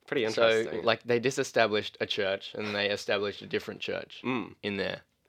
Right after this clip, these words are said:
Speaker 2: with the state. So, yeah, it's, it's interesting.
Speaker 1: It is interesting. I can definitely understand, um, Ireland wanting to do that. Uh, Wales is interesting.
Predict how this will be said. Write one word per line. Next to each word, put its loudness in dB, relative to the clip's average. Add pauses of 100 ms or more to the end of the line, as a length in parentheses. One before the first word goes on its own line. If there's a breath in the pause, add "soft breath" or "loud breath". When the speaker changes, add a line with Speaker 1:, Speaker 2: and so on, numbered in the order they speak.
(120)
Speaker 2:
with -6
the -14
state. -8 (100)
So, 4
yeah, 2
it's, -4
it's -6
interesting. -10 (140)
Speaker 1:
It -2
is 2
interesting. -6
I -6
can -6
definitely -2
understand, -4 (120)
um, -4 (300)
Ireland -2
wanting -10
to -18
do -10
that. -8 (240)
Uh, -10 (300)
Wales 2
is -12
interesting. -12